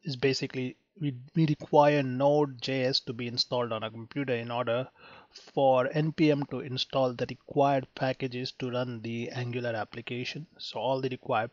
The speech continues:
packages that are needed can be installed by a package manager, which is N P M. And to install N P M, we have to install Node J S. So let's go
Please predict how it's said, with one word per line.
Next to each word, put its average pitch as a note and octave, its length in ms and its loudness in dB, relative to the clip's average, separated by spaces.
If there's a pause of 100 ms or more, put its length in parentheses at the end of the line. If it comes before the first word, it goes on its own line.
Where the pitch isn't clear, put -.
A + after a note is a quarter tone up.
(100)
packages B2+ 680 -2
that A2+ 280 2 (220)
are B2+ 80 -6
needed C#3 580 -4 (500)
can B2 200 -2
be B2 100 -2
installed B2+ 540 -2
by A#2 140 0
a A#2 100 -2
package - 420 -6
manager, A2+ 420 -8
which A2 220 -10
is A#2 160 -10 (120)
N B2+ 160 -4
P A#2+ 200 -4
M. C#3+ 200 -4 (800)
And B2 220 -8 (140)
to C3+ 160 2
install C3 380 -2
N B2+ 220 -4
P C3 180 -2
M, A#2+ 140 -4
we A#2+ 80 -6
have A#2 100 -6
to A#2+ 80 -8
install A#2 340 -4
Node A#2 360 -6
J A2 220 -6
S. D3 400 0
So - 180 -6
let's C#3 320 -4
go C3 320 -4